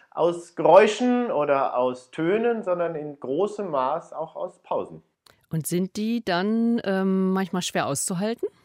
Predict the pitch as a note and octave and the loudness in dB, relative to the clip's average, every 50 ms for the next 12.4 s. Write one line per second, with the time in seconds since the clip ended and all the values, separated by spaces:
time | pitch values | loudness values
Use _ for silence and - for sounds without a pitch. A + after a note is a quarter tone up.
0 | _ _ _ _ _ - D3+ D#3 E3+ F3 F3+ F3 - G3+ G3 B3 C4 - G3 G3+ | _ _ _ _ _ -12 -10 -6 -6 -6 -4 -2 -2 -2 0 -2 -4 -4 -4 -6
1 | C4+ G#3 - - - - - F3+ F3 F3+ F3+ F3 - F#3 F3+ - - - - D#3+ | -6 -6 -8 -14 -12 -6 -4 -2 2 2 2 2 2 -2 -8 -10 -16 -12 -8 -6
2 | D#3 D#3+ E3+ F#3+ G3 G3+ - F3+ G3 G#3 G3+ F#3+ F#3 F3+ F#3 G3+ A3+ A#3 G3+ E3+ | -4 -2 0 0 0 0 -2 -4 -4 -4 -4 -4 -4 -6 -6 -6 -4 -2 -4 -2
3 | D3+ D3+ C#3+ C#3 - - - - - D3+ D3 D3 C#3+ C#3+ D3 D3 C#3+ D#3+ F3 - | -2 -4 -6 -6 -10 -20 -20 -14 -10 -8 -6 -6 -6 -6 -4 -6 -6 -6 -8 -12
4 | - - F#3+ F#3 F3+ F3 F3+ E3+ - E3+ F3 E3 E3+ E3+ E3+ - F3 D#3 C#3 C#3 | -14 -12 -10 -10 -8 -8 -8 -8 -8 -8 -8 -8 -8 -10 -8 -6 -6 -4 -4 -2
5 | D3 E3 G3 A#3+ C4+ B3+ - - - - - - - _ - - E3 E3 E3 D#3+ | -4 -4 -4 -4 -8 -8 -12 -20 -20 -20 -20 -20 -20 _ -6 -2 0 0 0 0
6 | E3+ D#3+ - D3 D3+ E3+ F#3+ F#3+ - F#3 E3+ D3+ C3+ B2 C#3 E3 A#3 B3 - - | -2 -4 0 0 -2 -2 -2 -4 -4 -4 -4 -4 -4 -4 -4 -6 -6 -6 -8 -8
7 | G#2+ F2+ F2 - - _ _ _ - C3+ C3 - D#3 C#3+ C#3+ - D3 D#3+ E3+ - | -8 -8 -8 -10 -16 _ _ _ -4 -4 -2 -2 -2 -4 -4 -4 -6 -6 -6 -8
8 | E3 - - D#3 C#3+ C#3 C#3 C#3 C#3 - B2 B2+ D3+ F3 F3+ F3+ F3+ F3+ - - | -10 -8 -6 -6 -4 -4 -4 -4 -4 -4 -4 -4 -4 -6 -6 -8 -10 -12 -14 -10
9 | - F#3+ G#3+ A3 E3 A2 F#2+ - - _ _ - G2+ A2 G#2+ A#2 A2+ B2 A#2+ - | -6 -4 -2 0 -2 -2 -4 -6 -14 _ _ -12 -12 -10 -8 -8 -8 -8 -10 -14
10 | C3 - F#2+ B2 B2+ B2+ - A#2+ B2 - - - - - - - - D#3 - D#3+ | -14 -12 -10 -10 -10 -8 -10 -12 -12 -14 -14 -12 -14 -14 -14 -12 -10 -8 -8 -6
11 | E3 A#2+ - - G#2 - - A2 G#2+ - - A2 A2 A2 A#2+ B2+ - - A#2+ - | -6 -8 -8 -10 -12 -10 -10 -10 -10 -8 -6 -2 0 0 0 -2 -4 -8 -10 -8
12 | - A#2+ A2+ A2+ A2 A2 A2 | -6 -2 -2 0 0 -2 -4